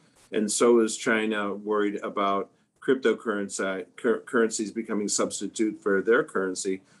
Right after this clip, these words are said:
So they just decided you can no longer own it. And that kind of led me to believe that maybe America might do that at some point if the dollar is threatened. And the way we, we are adding debt, and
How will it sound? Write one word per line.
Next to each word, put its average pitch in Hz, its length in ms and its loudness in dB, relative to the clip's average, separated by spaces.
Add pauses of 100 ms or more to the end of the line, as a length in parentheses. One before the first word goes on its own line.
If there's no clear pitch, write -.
(120)
So 110 220 2
they 110 160 4
just 107 260 -2
decided 101 540 0
you 101 100 -4
can - 140 -4
no 92 160 -2
longer 92 280 0
own 139 140 0
it. - 760 -16
And 95 380 -2
that 110 220 0
kind 113 180 0
of 104 120 0
led 113 200 4
me 117 140 2
to 110 100 0
believe 113 300 0
that 107 120 -6
maybe 113 240 -2
America 123 460 -2
might 98 220 -8
do 101 140 -8
that 98 120 -2
at 98 140 -6
some 95 240 -6
point 101 280 -4
if 98 120 -8
the - 80 -6
dollar 123 420 2
is - 160 -6
threatened. 92 420 -10 (460)
And 98 180 -2
the 98 60 0
way 117 280 4
we, 104 300 0 (140)
we 113 200 4
are 101 140 0
adding 110 360 0
debt, 113 400 -2
and 104 120 -8